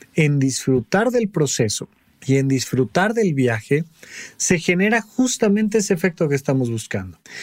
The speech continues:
Se genera el efecto de sentirnos parte de, de sentirnos pertenecientes, de sentirnos importantes, valorados y reconocidos. Sea que tengamos la banda presidencial o no, sea que tengamos la corona o no,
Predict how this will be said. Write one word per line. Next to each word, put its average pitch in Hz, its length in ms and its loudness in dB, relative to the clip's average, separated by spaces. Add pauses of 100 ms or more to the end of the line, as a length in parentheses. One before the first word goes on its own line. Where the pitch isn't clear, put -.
(140)
Se - 200 2
genera 151 600 0
el 131 200 2
efecto 151 540 -2
de 139 180 0
sentirnos 139 880 -2 (100)
parte 135 520 -2
de, 104 260 -4 (340)
de 135 80 4
sentirnos 139 720 0
pertenecientes, 120 1160 0 (240)
de 147 140 2
sentirnos 139 760 0
importantes, 156 960 0
valorados 135 800 0
y 139 60 0
reconocidos. 110 920 -4 (440)
Sea 175 440 0
que 160 140 -4
tengamos 135 600 -2
la 120 160 0
banda 127 320 -2
presidencial 110 760 -2
o 107 60 -2
no, 107 320 -2 (260)
sea 156 200 0
que 147 140 -2
tengamos 131 500 -2
la 120 160 0
corona 117 560 0
o 104 80 -4
no, 113 280 0